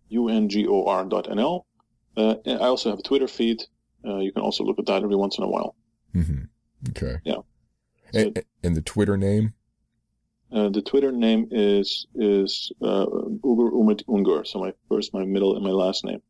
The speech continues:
Speaker 1: I
Speaker 2: Okay.
Speaker 1: think if you search on Twitter in my name, then you'll basically find it.
Speaker 2: And I'll spell that for listeners. It's
Speaker 1: Yeah, so U G U R, U M I T, and then U N G O R. That's my last name.
Speaker 2: Okay. All right.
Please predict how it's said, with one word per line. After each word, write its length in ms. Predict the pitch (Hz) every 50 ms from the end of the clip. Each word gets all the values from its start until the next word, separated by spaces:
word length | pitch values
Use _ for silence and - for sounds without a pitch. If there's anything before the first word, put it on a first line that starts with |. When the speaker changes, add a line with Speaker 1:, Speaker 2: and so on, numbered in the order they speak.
| _ _ _ _ - -
Speaker 1:
I 40 | 104
Speaker 2:
Okay. 60 | 104
Speaker 1:
think 120 | 139 143
if 40 | 127
you 80 | 110 107
search 340 | - - 131 131 131 -
on 120 | - 113 107
Twitter 260 | - 123 117 117 113
in 80 | 104 101
my 100 | 101 98
name, 220 | 101 107 120 123
then 140 | 113 101 98
you'll 100 | 101 95
basically 360 | 98 - - - - - 104
find 240 | - - - - -
it. 80 | - - _ - - _ _ _ _ _ _ -
Speaker 2:
And 140 | 95 92 90
I'll 80 | 85
spell 320 | - - - 98 90 85 82
that 200 | 80 76 73 -
for 140 | - 80
listeners. 540 | 80 80 80 76 - - 76 73 76 - -
It's 280 | 76 - - - - - _ _ _ _ _ _ _ _ _ _ _ _
Speaker 1:
Yeah, 200 | - 107 95 90 -
so 180 | - - -
U 320 | - 101 107 120 143 143 127
G 340 | 113 117 117 113 110 110 107
U 260 | 107 101 101 98 - -
R, 360 | 107 107 127 170 196 196 - _ _ _ _ _ _ _ _ _ -
U 380 | - 107 135 143 147 - - -
M 440 | - 113 110 110 107 104 101 104 - -
I 280 | 101 98 92 92 92 -
T, 380 | - - - 143 196 226 240 - _ _ _ _ _ _ _ _ _ _
and 140 | 120 104 101
then 80 | 98
U 320 | 95 95 117 127 127 131 -
N 260 | 131 117 110 110 107
G 220 | 101 104 101 98 -
O 200 | - 95 92 -
R. 240 | - - 50 50 - 110
That's 220 | - - - -
my 60 | -
last 320 | - - 50 50 - - -
name. 120 | - - - _ _ _ _ _ - -
Speaker 2:
Okay. 260 | 67 - - - 67 69 - _ _ _ _ _ _ _ _ _ _ _ _ _ _ _ _ _ -
All 140 | 95 98
right. 260 | 98 113 127 113 80